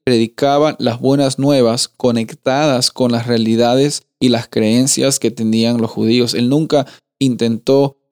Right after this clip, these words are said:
eh, cambiar esas leyes o esas costumbres. El problema era que esas leyes y esas costumbres apuntaban a su obra muchas veces, apuntaban a su ministerio terrenal, y la gente tan enfocada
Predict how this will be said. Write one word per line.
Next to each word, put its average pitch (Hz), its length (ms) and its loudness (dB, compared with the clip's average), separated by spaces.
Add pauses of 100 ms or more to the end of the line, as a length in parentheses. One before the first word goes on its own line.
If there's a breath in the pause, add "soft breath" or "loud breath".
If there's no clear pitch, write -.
(120)
eh, 113 360 0
cambiar 117 760 0
esas 120 420 -4
leyes 117 540 0
o 120 160 2
esas 113 240 -2
costumbres. 135 560 0
El 117 140 -4
problema 131 560 2
era 113 260 0 (400)
que 113 220 2
esas 135 320 -2
leyes 131 280 2
y 117 40 0
esas 120 260 -8
costumbres 131 680 -2
apuntaban 117 680 0
a 117 60 -2
su 113 220 0
obra 123 340 2
muchas 113 360 -2
veces, 117 440 -4 (240)
apuntaban 120 520 -2
a 135 60 -2
su 127 140 -4
ministerio 117 640 0
terrenal, 120 540 0 (320)
y 117 100 -2
la 113 120 -2
gente 131 540 -2 (240)
tan 170 220 -2
enfocada 127 960 -2